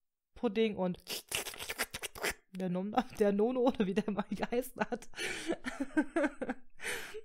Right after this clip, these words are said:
So in etwa stell ich mir zumindest meine Geschichten vor. Deswegen scheut euch nicht. Liked, liked die Stories. <laughs> Genau.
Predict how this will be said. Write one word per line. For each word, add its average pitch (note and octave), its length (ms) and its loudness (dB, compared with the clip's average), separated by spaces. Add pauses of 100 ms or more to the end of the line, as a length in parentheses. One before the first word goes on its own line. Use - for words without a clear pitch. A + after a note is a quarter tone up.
(880)
So A#3 140 4
in F#3+ 80 2
etwa G#3+ 260 4
stell G#3+ 200 8
ich A3 60 10
mir A3 100 6
zumindest A3 480 -2
meine G#3 200 6
Geschichten B3+ 440 -2
vor. B3+ 360 0 (1300)
Deswegen B3 520 2 (340)
scheut B3 320 10
euch A#3+ 220 2
nicht. A3+ 400 0 (680)
Liked, F#3 680 2
liked G3 400 2
die G#3 100 2
Stories. F#3 680 0
<laughs> A3 60 0 (1800)
Genau. F#3+ 480 2